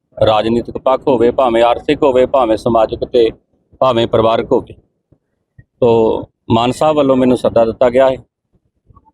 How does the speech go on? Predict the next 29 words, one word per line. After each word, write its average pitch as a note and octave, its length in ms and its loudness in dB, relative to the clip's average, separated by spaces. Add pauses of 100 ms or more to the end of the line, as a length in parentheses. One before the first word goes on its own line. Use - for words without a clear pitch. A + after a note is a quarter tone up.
(140)
ਤੇ G#2+ 280 4
ਅਕਾਲ B2 260 0
ਤਖਤ C3+ 200 -2
ਸਾਹਿਬ C3+ 260 0
ਦੇ C3 280 2 (920)
ਮੁੱਖ D3 180 -2
ਸੇਵਾਦਾਰ C3+ 520 2
ਹੋਣ C#3+ 160 0
ਦੇ A2+ 120 2
ਨਾਤੇ, A2+ 300 0
ਕਿਉਂਕਿ B2 280 -2
ਸਾਰਾ B2+ 220 0
ਪ੍ਰੋਗਰਾਮ A#2+ 460 2
ਹੀ D3+ 60 0
ਸ਼੍ਰੀ C3 220 -2
ਅਕਾਲ A2 220 2
ਤਖਤ A2+ 180 -2
ਸਾਹਿਬ A2 280 -2
ਤੇ A2+ 140 0
ਆ, G#2 40 0 (840)
ਤੋ A#2+ 80 2
ਆਪਾਂ C3 240 2
ਇੱਥੇ C3 360 2
ਅ-, A#2+ 180 0
ਅੱਜ A2+ 100 0
ਹਾਜ਼ਰ A2+ 320 0
ਹੋਏ A2+ 200 2
ਹਾਂ, C3 100 2 (840)
ਕਿਉਂਕਿ E3+ 520 0